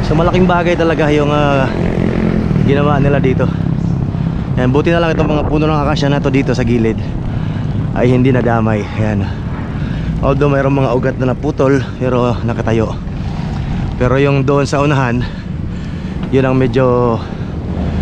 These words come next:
talagang naisakripisyo. Yung papunta na doon sa may, ah, Forest Park. Kasi kailangan talagang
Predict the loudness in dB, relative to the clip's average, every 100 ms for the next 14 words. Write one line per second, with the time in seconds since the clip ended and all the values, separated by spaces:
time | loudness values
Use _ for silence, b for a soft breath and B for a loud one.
0 | B 0 0 2 2 2 0 -2 -2 -4
1 | -2 -2 0 -2 B B B -4 -4 -4
2 | -2 -2 -2 -2 0 0 0 0 2 0
3 | 2 0 2 2 2 2 0 0 0 -2
4 | -2 -2 -2 -2 -2 -2 -2 0 -2 -2
5 | -2 -2 -2 0 0 0 0 2 2 2
6 | 2 2 0 0 0 2